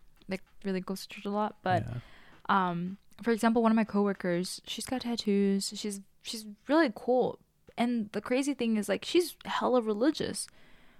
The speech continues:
Speaker 1: but she's so, like, down to
Speaker 2: Does she go to
Speaker 1: earth.
Speaker 2: Elevation?
Speaker 1: No, she doesn't go to Elevation.
Speaker 2: I don't
Speaker 1: She, I
Speaker 2: know.
Speaker 1: think she used to go to, like, Hope or somewhere.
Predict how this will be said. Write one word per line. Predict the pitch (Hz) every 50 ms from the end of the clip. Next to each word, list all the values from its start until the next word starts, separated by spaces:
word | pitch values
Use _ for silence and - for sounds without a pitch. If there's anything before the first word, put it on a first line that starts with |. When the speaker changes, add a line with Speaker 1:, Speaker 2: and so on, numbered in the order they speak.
| - - - - _ _
Speaker 1:
but | - 254 247 -
she's | - - - 269 -
so, | - - - - 226 233 254 254 247
like, | 233 220 - 226 214 202 - - -
down | - 208 196 208 220 220
to | 220
Speaker 2:
Does | - -
she | - 156
go | 180
to | 180
Speaker 1:
earth. | 143 131
Speaker 2:
Elevation? | 131 123 107 104 98 98 101 - 110 107 107 107 104 - - _ _ _ - -
Speaker 1:
No, | 208 202 175 170
she | 180 - -
doesn't | - 208 190
go | 196 202
to |
Elevation. | - - - - - - - - - - -
Speaker 2:
I | 101
don't | 101 95
Speaker 1:
She, | - -
I |
Speaker 2:
know. | 247
Speaker 1:
think | 285 320 311
she | - -
used | 370 -
to | 339
go | 269 294
to, | 285
like, | 269 226 - -
Hope | - - - 190 185 190 - - - - _
or | - 208
somewhere. | - - 214 196 190 185 180 180 196